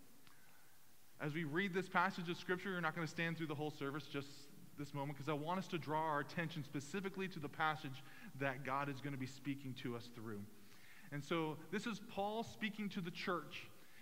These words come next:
and he says in Philippians verse fo-, uh, chapter four, verses four and five, he says this, "Rejoice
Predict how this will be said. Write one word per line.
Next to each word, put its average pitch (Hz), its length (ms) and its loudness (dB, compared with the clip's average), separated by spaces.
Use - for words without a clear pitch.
and 156 80 0
he 165 80 2
says 165 240 2
in 156 80 0
Philippians 180 540 0
verse 175 220 0
fo-, 170 180 -4
uh, 131 460 -2
chapter 175 260 4
four, 165 240 2
verses 151 320 0
four 160 280 -2
and 185 100 -2
five, 120 460 4
he 160 100 0
says 170 400 2
this, 143 320 0
"Rejoice 196 840 4